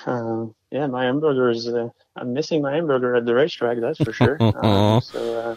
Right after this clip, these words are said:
Speaker 1: yeah, it's, uh, not, uh, not been the last couple of months is that, uh, we're, uh, hoping for, that's for sure, uh, for various reasons. Uh, mostly, uh, mostly, uh, your loved one related, uh,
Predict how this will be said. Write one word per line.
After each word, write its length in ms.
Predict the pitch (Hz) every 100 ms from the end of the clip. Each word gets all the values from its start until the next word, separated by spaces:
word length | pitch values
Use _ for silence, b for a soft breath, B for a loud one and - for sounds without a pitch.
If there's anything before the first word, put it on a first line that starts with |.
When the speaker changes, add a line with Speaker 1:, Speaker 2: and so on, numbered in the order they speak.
| -
Speaker 1:
yeah, 220 | 139 151
it's, 220 | 139 -
uh, 240 | 127 123 123 - _ B B B B B B B
not, 320 | 135 151 170 180
uh, 200 | 175 170
not 220 | 175 175
been 200 | 190 185
the 460 | 175 175 175 170 B B -
last 280 | - 165 -
couple 260 | 165 165
of 80 | 160
months 260 | 160 170 170
is 160 | 160
that, 300 | 147 143 -
uh, 440 | 139 139 135 135 131 _ _
we're, 300 | 135 139 135
uh, 220 | 127 123
hoping 400 | 123 151 - 123
for, 320 | - 120 120 123
that's 160 | - -
for 120 | 127
sure, 380 | - 139 143 143 -
uh, 260 | 127 123 123
for 280 | - 127 123
various 500 | 131 123 127 123 -
reasons. 560 | 143 131 120 143 - -
Uh, 320 | 127 127 127 127 131
mostly, 460 | 127 127 - 131 127
uh, 100 | 123 127 _ B B B B B B B _ -
mostly, 520 | 135 143 - 156 151 147
uh, 80 |
your 180 | 143 143
loved 220 | 139 147
one 160 | 143 143
related, 480 | 139 131 127 135 175 165 B B
uh, 600 | 123 123 120 117 120 117